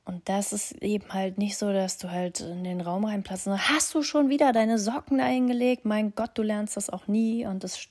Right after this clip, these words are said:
das macht mich echt", oder du, du sagst es vielleicht noch nicht mal, sondern du bist einfach rasend und fängst an zu schimpfen und, ähm, dann verletzt es den anderen. Und in dem Moment, wo du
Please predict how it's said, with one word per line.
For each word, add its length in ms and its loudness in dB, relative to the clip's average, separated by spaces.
das 240 -4
macht 340 -6
mich 240 0
echt", 300 -4
oder 140 8
du, 100 2
du 100 -4
sagst 320 0
es 60 -6
vielleicht 200 0
noch 80 0
nicht 140 0
mal, 100 0
sondern 180 0
du 40 -10
bist 240 0
einfach 440 0
rasend 540 -2
und 120 2
fängst 240 2
an 140 0
zu 140 -4
schimpfen 640 -2
und, 300 -6
ähm, 420 -2
dann 280 -2
verletzt 540 0
es 140 -2
den 180 -4
anderen. 280 -4
Und 120 -4
in 160 -2
dem 140 2
Moment, 520 2
wo 100 -4
du 360 -8